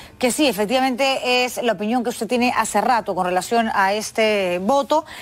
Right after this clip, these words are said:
y que, por lo visto, eh, mantiene. Pero algunos podrían decir, claro, ¿de qué sirve entonces mi voto si a la hora de la hora siempre se le termina dando, eh, pues, prioridad a aquellos que están en los primeros lugares, que no tienen nada que ver con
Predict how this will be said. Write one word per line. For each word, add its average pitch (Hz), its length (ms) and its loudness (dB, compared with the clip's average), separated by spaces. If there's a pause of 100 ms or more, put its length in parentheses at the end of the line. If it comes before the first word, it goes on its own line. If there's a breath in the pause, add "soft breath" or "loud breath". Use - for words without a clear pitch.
(140 loud breath)
y 254 140 2
que, 254 260 2
por - 300 -2
lo 202 100 2
visto, 247 440 0
eh, 208 260 0
mantiene. 208 640 0 (220 loud breath)
Pero 226 100 4
algunos 262 260 0
podrían 240 400 0
decir, 220 380 0 (220 loud breath)
claro, 220 280 2
¿de 202 160 0
qué 262 120 0
sirve 285 180 0
entonces 254 300 0
mi 240 120 2
voto 269 300 0
si - 140 -2
a 226 40 4
la 214 180 2
hora 254 140 0
de 254 60 -2
la 240 140 2
hora 254 180 0
siempre 247 300 -4
se 254 80 -2
le 226 80 0
termina 240 360 0
dando, 240 480 0
eh, 214 140 -2
pues, 202 180 -2
prioridad 220 600 0 (280 loud breath)
a 208 100 2
aquellos 247 440 0
que 254 200 2
están 240 260 0
en 254 80 2
los 233 100 0
primeros 233 360 0
lugares, 262 480 0
que 208 100 -2
no 226 80 0
tienen 247 200 0
nada 262 220 2
que 233 140 0
ver 247 280 0
con 247 360 0